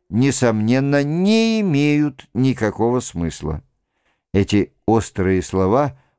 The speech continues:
усиливаются уже знакомой нам формулой, что по вине человека мировое бытие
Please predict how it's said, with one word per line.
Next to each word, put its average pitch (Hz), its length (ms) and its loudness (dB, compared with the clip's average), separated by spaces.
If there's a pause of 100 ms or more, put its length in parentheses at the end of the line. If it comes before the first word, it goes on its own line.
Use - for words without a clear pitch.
(120)
усиливаются 147 1000 0
уже 127 320 2
знакомой 135 680 -2
нам 131 280 0
формулой, 101 960 -2 (140)
что - 300 -2
по 123 220 0
вине 135 540 2
человека 120 1040 0 (420)
мировое 147 840 2
бытие 156 840 -2